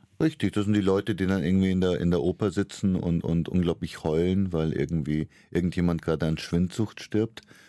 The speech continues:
und, äh, die aber dann überhaupt kein Problem damit haben, dass, äh, in den zwei oder drei Stunden, ich weiß nicht, wie viele tausend afrikanische Kinder verhungert sind.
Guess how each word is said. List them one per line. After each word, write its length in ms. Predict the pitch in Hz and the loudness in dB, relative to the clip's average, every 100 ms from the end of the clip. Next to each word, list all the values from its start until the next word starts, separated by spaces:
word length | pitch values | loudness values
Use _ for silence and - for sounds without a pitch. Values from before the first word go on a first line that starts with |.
| _ _ | _ _
und, 420 | - 85 82 82 | -2 0 2 0
äh, 340 | 85 80 80 73 | 0 0 0 -2
die 220 | 65 85 | 0 0
aber 220 | 78 80 | 0 -2
dann 280 | 71 80 82 | -2 0 0
überhaupt 260 | 73 80 - | 0 -2 -4
kein 120 | 76 | -8
Problem 340 | - 73 82 | -4 -4 -2
damit 260 | 80 76 80 | -2 -4 -4
haben, 220 | 71 71 | -4 -2
dass, 300 | 69 69 - _ - _ _ _ 78 | -4 -6 -12 _ -20 _ _ _ -4
äh, 260 | 76 76 | -2 -2
in 140 | 82 80 | 0 0
den 220 | 82 78 | 0 -2
zwei 160 | - | -2
oder 180 | 82 80 | -2 -2
drei 180 | 71 78 | -2 -2
Stunden, 360 | - 87 82 82 | -2 -4 -2 -2
ich 80 | |
weiß 160 | 78 78 | -2 -2
nicht, 80 | 80 | -4
wie 60 | |
viele 180 | 76 85 | -4 -6
tausend 340 | 80 76 80 73 | -4 -4 -2 -6
afrikanische 400 | - 82 78 - | -4 -6 -6 -4
Kinder 260 | 110 113 | -2 -2
verhungert 380 | - 71 80 76 | -2 -2 -2 -2
sind. 180 | 92 | -6